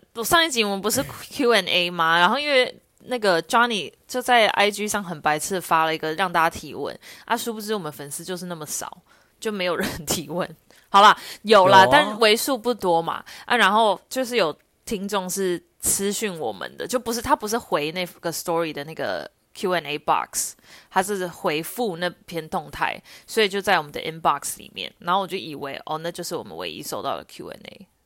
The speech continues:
Speaker 1: 就殊不知 Johnny 听我跟康康录完后说，我都没有回答到问题。
Speaker 2: 对啊。
Speaker 1: 因为
Speaker 2: 因为，因为 story 的那个，那个Q A问答，它是，它会收在那个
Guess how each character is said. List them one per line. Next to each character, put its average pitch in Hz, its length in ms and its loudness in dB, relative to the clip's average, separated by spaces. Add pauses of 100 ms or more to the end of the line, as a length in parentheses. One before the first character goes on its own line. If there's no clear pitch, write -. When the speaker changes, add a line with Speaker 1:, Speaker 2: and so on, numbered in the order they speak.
(180)
Speaker 1:
就 180 160 -8
殊 170 200 -10
不 170 120 -10
知 143 360 -16 (300)
Johnny 185 260 -4
听 165 260 -12
我 147 100 -8
跟 151 120 -10
康 165 140 -12
康 151 140 -12
录 165 100 -4
完 107 160 -4
后 151 100 -10
说， 143 460 -12
我 147 100 -14
都 156 120 -14
没 165 100 -12
有 139 80 -8
回 139 140 -12
答 135 120 -10
到 143 120 -8
问 143 220 -12
题。 - 200 -20 (920)
Speaker 2:
对 135 260 -6
啊。 131 400 -12 (560)
Speaker 1:
因 202 220 -8
为 196 280 -4 (800)
Speaker 2:
因 160 180 -6
为， 170 200 0 (220)
因 170 120 -4
为 190 120 0
story 139 500 2
的 98 140 -2
那 113 140 -2
个， 101 400 -2 (680)
那 127 80 -10
个 104 280 -2
Q 120 340 -2
A 117 160 2
问 123 260 -4
答， 85 240 -6
它 110 160 -8
是， 117 340 -8 (440)
它 120 120 -4
会 143 140 -2
收 123 340 2
在 117 280 -2
那 113 120 -8
个 90 560 -4